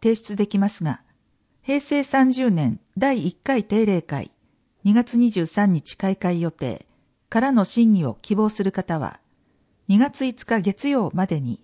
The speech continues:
直接議会事務局へお持ちください。次の定例会開催予定。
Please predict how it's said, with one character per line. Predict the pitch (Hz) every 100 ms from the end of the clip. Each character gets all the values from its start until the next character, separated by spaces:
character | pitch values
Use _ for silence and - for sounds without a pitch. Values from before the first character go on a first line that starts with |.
| _ _ _ -
直 | 220 214
接 | - 269 - 233 - _
議 | 196 285
会 | 233 175
事 | 160
務 | 226
局 | - 214 -
へ | 143 - _
お | 185
持 | 208
ち | 214
く | 196
だ | 175
さ | - 151
い。 | 107 - _ _ _ _ _ _ _ _ _ _ _ _ _ _ _ _ _ _ _ _ _ _ _ _ _ _ _ _
次 | - 254 311
の | 294 185
定 | 220 240
例 | 240 214
会 | - 156 101
開 | - 196
催 | 214 - 196
予 | 190 180
定。 | - 143 123 98